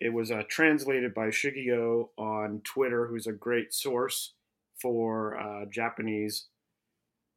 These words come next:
translations into English. So that is what she said. So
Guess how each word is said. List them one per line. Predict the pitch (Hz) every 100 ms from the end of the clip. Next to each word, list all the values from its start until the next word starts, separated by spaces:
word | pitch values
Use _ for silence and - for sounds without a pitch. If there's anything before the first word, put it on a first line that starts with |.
| _ -
translations | 139 127 170 196 180 156
into | - 151 147 147
English. | 135 117 123 120 - - -
So | - - 127
that | 135 156
is | 160 123
what | 139
she | - 120
said. | - 135 131
So | - 135